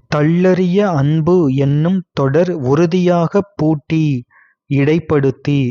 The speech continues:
என்று வருகின்றது திருப்பாடலில். இந்த அன்பு என்ற தொடர், அன்பு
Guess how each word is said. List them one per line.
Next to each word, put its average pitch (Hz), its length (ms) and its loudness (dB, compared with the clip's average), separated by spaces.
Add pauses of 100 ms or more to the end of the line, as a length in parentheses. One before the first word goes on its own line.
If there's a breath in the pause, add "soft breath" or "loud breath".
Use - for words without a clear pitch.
என்று 131 300 -2
வருகின்றது 131 680 0
திருப்பாடலில். 127 840 -2 (360 loud breath)
இந்த 156 180 2 (100)
அன்பு 165 380 2 (120)
என்ற 143 240 0 (120)
தொடர், 131 360 0 (140)
அன்பு 151 380 0